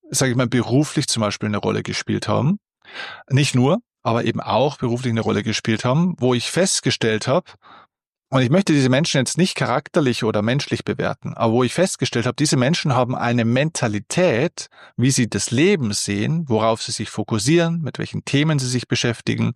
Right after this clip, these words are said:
wie sie zum Beispiel, mir hätte es auffallen müssen, wie man in der Corona-Pandemie zum Beispiel mit bestimmten Dingen umgeht, die einem vom Staat vorerzählt werden und so weiter. Also einfach, wie sie sozusagen mit,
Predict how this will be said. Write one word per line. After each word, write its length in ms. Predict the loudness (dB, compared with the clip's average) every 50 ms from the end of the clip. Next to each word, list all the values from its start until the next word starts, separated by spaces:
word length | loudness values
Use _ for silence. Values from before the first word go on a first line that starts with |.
| -6 -10 -12 -12 -12 -12 -14 -16 _ _ _ _ _ -2
wie 220 | 0 2 2 2
sie 180 | 2 2 0 0
zum 180 | 0 0 2
Beispiel, 800 | 2 2 0 0 -2 -4 -6 -6 -2 0 0 2 2 0 -2 -4 -8 _ -20 -20 -20 -20 -20 -20 _ _ _ _ _ _ _ _
mir 160 | -2 0 0
hätte 140 | 0 0 0
es 100 | 0 0
auffallen 340 | 0 0 0 0 0 2 2
müssen, 300 | 2 2 0 0 0 0
wie 100 | 2 2
man 300 | 2 2 0 -2 -6 -8 _
in 100 | 0 0
der 120 | 0 0 0
Corona-Pandemie 1000 | 0 0 2 2 4 4 4 4 2 2 0 -2 -4 -2 -2 -2 -2 -2 -4 -4
zum 160 | -2 -2 -2
Beispiel 260 | -2 -2 -2 -4 -4
mit 160 | -2 -2 -2
bestimmten 460 | -4 -4 -2 0 0 0 2 0 0
Dingen 280 | 2 4 4 4 2 2
umgeht, 520 | 0 -2 -2 -2 -2 -2 -4 -4 -6 -10 -6 -2
die 100 | 0 0
einem 140 | 0 0 0
vom 180 | 0 -2 -2
Staat 420 | 0 0 2 4 4 4 2 0 -2
vorerzählt 760 | 0 0 2 2 0 -2 -2 -2 0 0 0 0 0 0 -2
werden 160 | -2 -2 -2
und 100 | -2 -2
so 120 | 0 0 0
weiter. 200 | 0 0 0 0
Also 120 | 0 0
einfach, 340 | 0 0 0 0 0 0 0
wie 100 | 0 0
sie 120 | 0 0
sozusagen 420 | 0 -2 0 0 0 0 0 0 -2 -6 -10 -14 -14 -16 -18 -20 -14 _
mit, 360 | -2 0 0 0 -2 -6